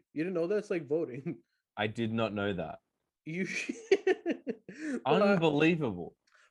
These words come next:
Speaker 1: But here's the thing. You live with your housemates. There's only one person in the household that's supposed to do it. So maybe one of your mates can do it.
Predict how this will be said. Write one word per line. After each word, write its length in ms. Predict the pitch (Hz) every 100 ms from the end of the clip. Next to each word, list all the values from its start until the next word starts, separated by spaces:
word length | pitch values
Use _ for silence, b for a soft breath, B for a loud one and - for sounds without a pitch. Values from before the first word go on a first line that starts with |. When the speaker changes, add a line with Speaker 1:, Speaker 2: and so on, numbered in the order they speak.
| -
Speaker 1:
But 140 | 294
here's 240 | 262 339
the 60 | 311
thing. 300 | 330 311 165
You 320 | 170 185 294 302
live 160 | 349
with 140 | 330 269
your 160 | 233
housemates. 640 | 185 208 269 185 120 113 -
There's 240 | 202 202
only 240 | 247 320 240
one 280 | 170 220
person 360 | 247 226 220 220
in 80 | 196
the 100 | 175
household 540 | 151 175 - 175 156
that's 200 | 156 160
supposed 320 | 160 156 151 147
to 40 |
do 220 | 135 160
it. 120 | 135 -
So 60 |
maybe 200 | 160 185
one 200 | 208 185
of 60 | 175
your 120 | 165
mates 260 | 135 143 170
can 160 | 135
do 80 | 104
it. 220 | - -